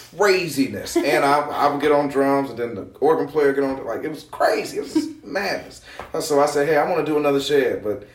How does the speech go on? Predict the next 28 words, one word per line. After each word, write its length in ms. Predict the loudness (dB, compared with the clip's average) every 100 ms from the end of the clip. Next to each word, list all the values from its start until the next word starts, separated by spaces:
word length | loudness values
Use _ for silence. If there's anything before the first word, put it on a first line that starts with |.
| -20 -12
you 80 | -6
know, 80 | 0
whatever 260 | 4 4
y'all 220 | 6 4 2
wanna 180 | -2 -4
do." 200 | -6 -6
And 100 | -6
I 60 |
was 140 | -8 -8
trying 300 | -4 -2 -2
to 60 |
find 260 | -2 -2 -2
a 60 |
church. 340 | -4 -6 -6 -6
I 100 | -4
was 220 | -4 -4
literally 340 | -2 0 -2
just 260 | -4 -6 -6
like, 220 | -6 -6
"If 220 | -6 -8 -10
one 260 | -6 -4
of 60 | -2
these 160 | -4
pastors 580 | -6 -8 -8 -10 -14 -16
do 100 | -16
not 460 | -16 -12 -8 -6 -8
say 240 | -6 -6
something, 500 | -6 -10 -12 -14 -20